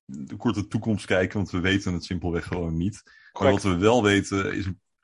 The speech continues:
Speaker 1: paar dingen die zijn gebeurd van de week. Ja, eigenlijk, ik zelf, en dat is misschien, ligt het aan mij, maar ik, ik zelf kan me niet echt iets voor de geest halen of zo, iets relevants wat gebeurd is, eerlijk gezegd.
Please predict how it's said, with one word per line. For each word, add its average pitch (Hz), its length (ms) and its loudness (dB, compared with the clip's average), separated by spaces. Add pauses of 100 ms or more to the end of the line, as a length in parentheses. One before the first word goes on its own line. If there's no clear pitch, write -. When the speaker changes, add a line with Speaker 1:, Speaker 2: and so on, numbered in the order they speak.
(200)
Speaker 1:
paar 175 340 -2
dingen 170 280 2
die 165 100 0
zijn 151 200 2
gebeurd 143 380 0
van 135 120 -4
de 117 80 0
week. 131 100 0
Ja, 139 120 2
eigenlijk, 156 380 2 (840)
ik - 180 0
zelf, 175 640 2 (260)
en 123 120 -10
dat 135 200 -6
is 135 240 -8
misschien, 127 500 -2
ligt 123 160 0
het 127 140 -2
aan 113 100 2
mij, 127 220 2
maar 139 160 0
ik, 123 160 -6
ik 123 160 -2
zelf 156 280 4
kan 131 140 0
me 120 60 2
niet 131 200 2
echt - 160 -2 (340)
iets 170 220 -2
voor 131 200 2
de 110 100 2
geest - 400 -2
halen 131 300 0
of 113 120 -8
zo, 110 360 0
iets 117 160 -12
relevants 123 580 -2
wat 123 200 -2 (1200)
gebeurd - 720 2
is, - 400 0 (280)
eerlijk 101 300 4
gezegd. - 640 -2